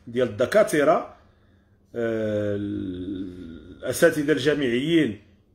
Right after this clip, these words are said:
الحاصلين على شهاده الدكتوراه، خرج معاهم دكتور اللي هو في لا روتريت، كان في السن ديالو على ما اظن سبعين سنه، وتضرب بالزروطه للعمود الفقري ديالو. لكن مثل هذه التجاوزات ما بقاتش عندنا الان.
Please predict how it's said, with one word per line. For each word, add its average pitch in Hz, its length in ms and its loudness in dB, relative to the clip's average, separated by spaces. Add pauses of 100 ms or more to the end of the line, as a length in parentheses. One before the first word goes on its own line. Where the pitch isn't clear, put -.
(440)
الحاصلين 139 600 -2
على 117 180 2
شهاده 123 380 2
الدكتوراه، 120 540 0
خرج 127 260 0
معاهم 147 420 2
دكتور 156 580 0 (460)
اللي 120 200 2
هو 120 160 4
في 147 120 -2
لا 185 80 6
روتريت، 180 400 0
كان 156 180 0
في 107 60 -6
السن 143 280 -2
ديالو 131 220 0
على 127 120 -2
ما 131 180 -2
اظن 127 200 -4
سبعين 123 360 0
سنه، 139 440 0 (680)
وتضرب 147 460 0
بالزروطه 151 500 2
للعمود 165 460 2
الفقري 160 500 0
ديالو. 120 380 2 (600)
لكن 156 380 2
مثل 185 200 2
هذه 147 320 2
التجاوزات 123 840 0
ما 139 100 -2
بقاتش 311 400 0
عندنا 135 320 2
الان. 156 420 4